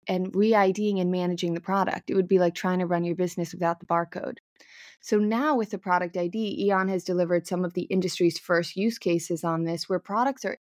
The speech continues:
are actually pre-programmed for resale. So what we did with Chloe and the Richemont Group is now when the customer scans that product I D, the N F C or the Q R code in the garment,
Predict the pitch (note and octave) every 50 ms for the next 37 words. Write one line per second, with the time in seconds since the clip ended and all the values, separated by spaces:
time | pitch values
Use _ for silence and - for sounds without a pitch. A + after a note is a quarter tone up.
0 | _ _ - F#3 F3+ - - F#3+ F#3+ - - - F#3 F3 - - - A3+ A3 -
1 | - G3+ F#3 F#3 F#3+ F#3+ F3 E3+ E3 D#3+ - - E3+ E3 F3 E3+ F3 - - -
2 | - F#3+ F#3+ _ _ _ - _ _ _ _ - - - - - - _ _ -
3 | - G#3 G3 G3 - - G#3+ G#3 F#3+ G#3 G3+ F#3+ F#3+ F#3 F3+ - - - A3 G3+
4 | G3+ G3+ G3+ G3 G3 G3 F#3+ F#3+ F#3+ F3+ F3 E3+ E3 F#3 G#3 G#3 - - F#3+ F3+
5 | F3+ - - F#3 F3+ F3 F3 - - - F#3 F3+ F3 F3 E3+ E3 - F#3 F#3 F#3
6 | F#3 F#3 F#3 F#3 F3+ F3+ F3+ F3+ F3 - G3 F#3 F3 - - F#3 F3+ F3 - -
7 | - - F#3 F#3 F#3+ F#3+ F#3 - F#3 F3+ F3+ - - E3+ E3 E3 E3 D#3+ - E3+
8 | E3 E3 D#3 E3 E3+ E3+ F#3 F3+ F3+ F3+ - F3 E3+ F3 E3+ D#3 - - F3 E3+
9 | E3+ E3+ D#3+ E3 D#3 - - E3+ D#3+ E3+ E3 E3 D#3+ - F#3 E3+ E3 E3+ E3 E3
10 | D#3+ F3 E3+ E3+ E3 E3 E3 E3 -